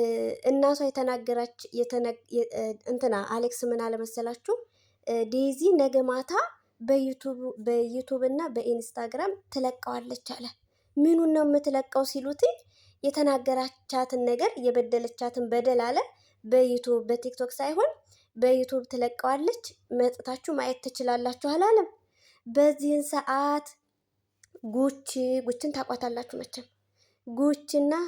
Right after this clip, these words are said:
እ፣ ኩዊን ሊያን፣ ሊያን ነው ማነው ስሟ? ጉቺ። ያችኛውን ስሟን አላውቃትም። ጉቺ በጣም ተናደደች። «እንዴ ለቢዝነስ ነው እንዴ የፈል-፣ የተጣላችሁ ታውቃችሁ?» እና ደግሞ እዚህ ጋርስ ብሔርን ማ-፣ መጥራቱ ለምን አስፈለገ?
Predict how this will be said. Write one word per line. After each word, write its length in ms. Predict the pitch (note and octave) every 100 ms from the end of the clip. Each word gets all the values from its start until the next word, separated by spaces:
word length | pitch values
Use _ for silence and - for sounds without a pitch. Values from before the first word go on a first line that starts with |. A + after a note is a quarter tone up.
| D#4+ -
እ፣ 120 | A#3+ A#3 A#3 A#3
ኩዊን 420 | - C4 C4 B3+ A#3 A3+
ሊያን፣ 400 | A#3 B3+ D4 E4+ G#4 A4+
ሊያን 400 | A#3 B3 B3+ A#3+ C4+
ነው 140 | G#4+
ማነው 280 | G4 A#3+ A3+
ስሟ? 140 | A3+ A3 -
ጉቺ። 240 | A#3 C#4 - G#3+ _ _ _ _
ያችኛውን 500 | - B3 B3 A#3+ A#3
ስሟን 220 | A#3+ A3+
አላውቃትም። 440 | G#3+ G#3+ A3+ A3+ A#3+
ጉቺ 200 | B3 C#4 -
በጣም 240 | C4+ C#4 C4+
ተናደደች። 600 | C4 B3+ - B3+ C4 - -
«እንዴ 180 | C#4+ A4 - _ _ _ _ _ _ _ -
ለቢዝነስ 580 | C#4 E4 D#4 E4 E4+ E4+
ነው 140 | F4 F#4
እንዴ 180 | E4 C#4
የፈል-፣ 320 | C#4 C#4 B3+ A#3 A#3 A3+
የተጣላችሁ 720 | B3+ B3 A#3+ A#3 A#3 A#3 A3+
ታውቃችሁ?» 760 | A3 G#3+ G#3+ - A3+ A3 A3 G#3 G#3 F#3+ G3+ _ _ _ _ _ _ _ _ -
እና 180 | C4 C#4+ D4+
ደግሞ 200 | D#4 D#4
እዚህ 200 | D4 D4+
ጋርስ 200 | F#4 G4 A#3
ብሔርን 460 | B3+ C4 C4+ C#4+ C4
ማ-፣ 160 | B3 A#3
መጥራቱ 400 | A#3+ B3 C4+ C#4+
ለምን 280 | B3 A3+ A3
አስፈለገ? 560 | A3+ - G#3+ G#3 G3+